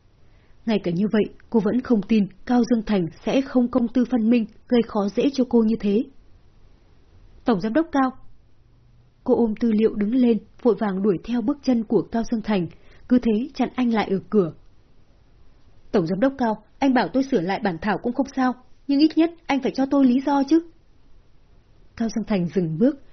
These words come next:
theo thói quen một tay cho vào túi quần. Anh ngạo nghễ liếc nhìn vẻ mặt không phục của Hoàng Ngân, khóe miệng giật giật, u ám. Tôi chỉ muốn cô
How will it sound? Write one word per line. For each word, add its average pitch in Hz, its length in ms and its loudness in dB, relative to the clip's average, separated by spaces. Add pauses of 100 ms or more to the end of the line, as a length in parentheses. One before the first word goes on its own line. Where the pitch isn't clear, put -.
(180)
theo 254 120 0
thói 233 260 -2
quen 254 200 2 (140)
một 208 280 -2
tay 247 220 0
cho 247 120 -2
vào 202 180 -2
túi 214 120 0
quần. 185 300 -2 (600)
Anh 202 240 -4
ngạo 202 200 -4
nghễ 214 300 0 (180)
liếc 349 200 2
nhìn 220 220 2
vẻ 175 140 0
mặt 185 240 -4
không 269 200 0
phục - 320 0
của 190 100 0
Hoàng 175 240 0
Ngân, 226 160 0 (480)
khóe 226 160 0
miệng 247 280 0
giật 185 260 -4
giật, 196 160 -2 (280)
u 240 140 2
ám. 208 300 -2 (1200)
Tôi 233 180 4
chỉ 220 100 -4
muốn 180 280 -6
cô 247 160 2